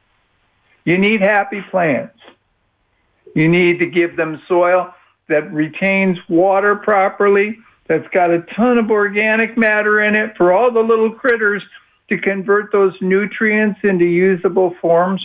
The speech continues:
for your plants. You need a soil that both holds water well and can drain well.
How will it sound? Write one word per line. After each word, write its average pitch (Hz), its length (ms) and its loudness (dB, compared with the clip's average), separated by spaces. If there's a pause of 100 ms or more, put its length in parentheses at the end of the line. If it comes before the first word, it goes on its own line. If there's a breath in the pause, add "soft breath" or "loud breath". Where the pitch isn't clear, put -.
for 190 100 0
your 190 180 2
plants. 196 560 -2 (1160 soft breath)
You 185 160 2
need 208 240 2
a 202 100 0 (140)
soil 202 400 4
that 160 360 -2 (400)
both 170 280 2 (220)
holds 226 560 0 (100)
water 208 400 2
well 196 580 0 (280 soft breath)
and 170 200 -2
can 175 280 -4
drain 151 560 0
well. 226 500 0